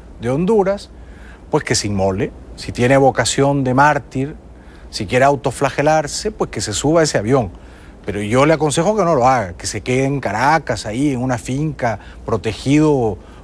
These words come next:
por el bandolero, por el truán de Chávez. Mel Zelaya, alias el Mariachi, alias el Burro Zelaya, porque hay que ser bien burro para creer que uno puede ser Chávez sin el apoyo de las Fuerzas Armadas,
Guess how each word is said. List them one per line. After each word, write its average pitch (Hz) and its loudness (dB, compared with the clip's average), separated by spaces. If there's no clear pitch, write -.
por 110 0
el 107 2
bandolero, 113 2
por 117 -2
el 113 -4
truán 139 0
de 135 -2
Chávez. - -4
Mel 262 4
Zelaya, 285 2
alias 226 2
el 143 0
Mariachi, 147 0
alias 185 0
el 107 -4
Burro 180 2
Zelaya, 156 0
porque - -6
hay 113 -2
que 117 -8
ser 117 -2
bien 117 0
burro 117 -2
para 110 0
creer 113 2
que 131 0
uno 127 4
puede 135 4
ser 131 -2
Chávez 120 0
sin 196 2
el 156 2
apoyo 190 2
de 147 0
las 143 0
Fuerzas 156 0
Armadas, 143 -2